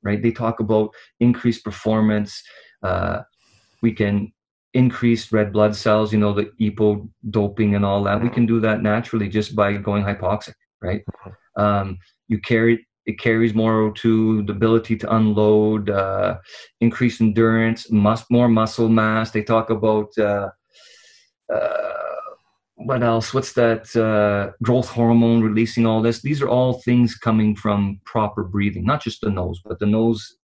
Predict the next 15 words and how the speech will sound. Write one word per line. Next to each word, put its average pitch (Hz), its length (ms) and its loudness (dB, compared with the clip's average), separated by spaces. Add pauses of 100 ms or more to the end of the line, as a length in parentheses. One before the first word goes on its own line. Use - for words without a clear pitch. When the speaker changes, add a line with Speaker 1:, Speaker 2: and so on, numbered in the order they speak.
(240)
Speaker 1:
is 104 200 0
the 95 120 -4
way. 87 220 -8 (380)
So 123 140 0
when 127 160 2
we're 165 400 0 (500)
going 123 200 0
to, 117 420 2
uh, 104 80 2
in 117 160 2
that 110 160 0
M 113 120 4
M 107 140 2
A 101 120 0
fight, 117 420 0